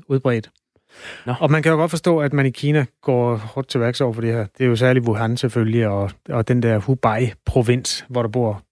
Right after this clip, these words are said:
Speaker 1: tres millioner mennesker eller sådan noget.
Speaker 2: Mm.
Speaker 1: Øh, men i hele Kina har det jo bredt sig, og det har jo i øvrigt også bredt sig til Danmark, som vi fandt ud af i fredags, da vi prøvede at købe en ansigtsmaske.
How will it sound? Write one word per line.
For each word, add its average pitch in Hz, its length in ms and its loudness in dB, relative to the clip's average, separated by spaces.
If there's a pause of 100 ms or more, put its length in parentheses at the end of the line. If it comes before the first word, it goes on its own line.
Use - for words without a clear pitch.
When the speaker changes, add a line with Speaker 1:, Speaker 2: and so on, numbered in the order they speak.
(160)
Speaker 1:
tres 123 220 -2
millioner 107 280 -4
mennesker 110 360 -2
eller 110 140 -4
sådan 113 160 2
noget. 107 200 0 (220)
Speaker 2:
Mm. 113 180 2 (420)
Speaker 1:
Øh, 139 280 4
men 143 300 0
i 139 80 -2
hele 147 220 2
Kina 143 280 2
har 127 120 2
det 113 80 -2
jo 107 40 -4
bredt 160 260 0
sig, 143 200 -2
og 131 120 -2
det 139 80 4
har 127 80 4
jo 117 60 0
i - 20 0
øvrigt 123 180 0
også 123 140 0
bredt 113 220 -4
sig 117 120 -4
til 113 140 -8
Danmark, 113 340 -2
som 123 180 -4
vi 110 80 -2
fandt 117 200 -4
ud 117 120 0
af 110 280 -2
i 147 80 -6
fredags, 123 300 0
da 123 100 -4
vi 117 100 0
prøvede 117 240 -2
at 117 60 -2
købe 123 160 -2
en 123 80 0
ansigtsmaske. 110 640 -8